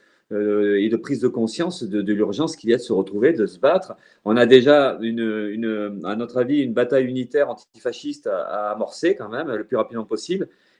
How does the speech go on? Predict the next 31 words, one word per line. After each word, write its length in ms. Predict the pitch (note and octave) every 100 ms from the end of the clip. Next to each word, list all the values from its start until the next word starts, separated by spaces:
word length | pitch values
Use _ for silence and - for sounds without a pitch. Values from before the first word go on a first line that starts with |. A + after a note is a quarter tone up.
| -
Et 80 | -
puis 100 | A#2
à 60 |
côté 240 | A#2 G#2+ G2
de 60 |
ça, 120 | D#3+
c'est 160 | D#3 A2+
des 100 | G2+
mouvements 200 | G#2+ G#2
sociaux 380 | G#2+ G2+ D#3 D3
et 100 | A2+
qui, 220 | G2+ G2
voilà, 180 | A#2 E3
parce 140 | -
que 80 | C3
derrière 360 | C3+ D#3 E3+ C#3+
la, 140 | B2 G#2+ G#2+ G#2+ G2
l'élection, 500 | A#2+ D3 C#3+ - -
enfin, 140 | D3 B2
ce 60 |
qui 80 | -
est 40 | C3+
le 40 |
plus 120 | D#3+
probable, 280 | - D3+ D#3
c'est 140 | -
que 60 | -
c'est 160 | - B2+
Macron 280 | A#2+ B2+ B2+
qui 140 | C3
reste. 320 | C3+ G3 -